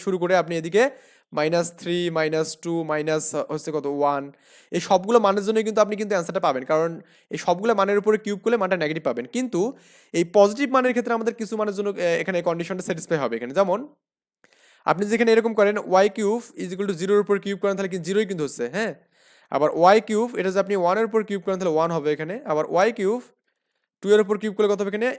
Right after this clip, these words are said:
আট হবে এখানে। আবার ওয়াই কিউব, তিনের উপর কিউব করলে কত হবে এখানে? সাতাশ হবে এখানে। ক্লিয়ার? তাহলে আপনি কিন্তু দেখুন, এখানে আমাদের বলছে যেহেতু আঠারোর থেকে ছোট হবে মানটা এখানে। কার থেকে? আঠারোর থেকে। তার মানে আমরা কিন্তু সাতাশ নিতে পারবো না।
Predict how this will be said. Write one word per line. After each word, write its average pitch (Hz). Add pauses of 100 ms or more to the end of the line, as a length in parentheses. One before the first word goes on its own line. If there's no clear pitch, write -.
আট 269
হবে 160
এখানে। 135
আবার 151 (200)
ওয়াই 180
কিউব, 226 (880)
তিনের 208
উপর 208
কিউব 214
করলে 214
কত 202
হবে 202
এখানে? 226
সাতাশ 185
হবে 143
এখানে। 117 (100)
ক্লিয়ার? 220 (420)
তাহলে 185
আপনি 196
কিন্তু 226 (140)
দেখুন, 220
এখানে 214
আমাদের 214
বলছে 208
যেহেতু 214 (720)
আঠারোর 202
থেকে 254
ছোট 233
হবে 214
মানটা 151
এখানে। 135
কার 151
থেকে? 214
আঠারোর 185
থেকে। 175
তার 185
মানে 190 (280)
আমরা 175
কিন্তু 202
সাতাশ 202
নিতে 190
পারবো 143
না। 117